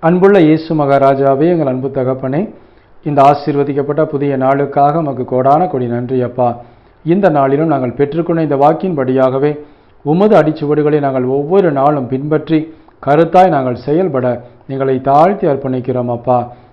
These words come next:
இன்றும் தன்னுடைய பிறந்த நாள் மற்றும் திருமண நாளை கொண்டாடும் உமது பிள்ளைகள் ஒவ்வொருவரையும் தகப்பன் நிறைவாய் ஆசீர்வதித்து எல்லா நன்மைகளினாலும் நிரப்பிட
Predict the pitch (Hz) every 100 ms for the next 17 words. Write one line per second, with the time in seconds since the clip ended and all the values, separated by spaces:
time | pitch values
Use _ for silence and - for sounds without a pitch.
0 | _ 143 156 160 202 175 147 139 131 131
1 | 135 147 151 165 185 - - _ 151 156
2 | 160 151 175 208 196 156 139 135 143 147
3 | 165 160 135 131 135 139 135 143 156 175
4 | 165 170 180 185 - - _ _ 151 165
5 | 170 147 147 175 196 175 170 208 208 165
6 | 131 131 131 135 120 - _ _ 143 147
7 | 165 196 185 151 156 151 147 139 131 123
8 | 123 151 170 143 120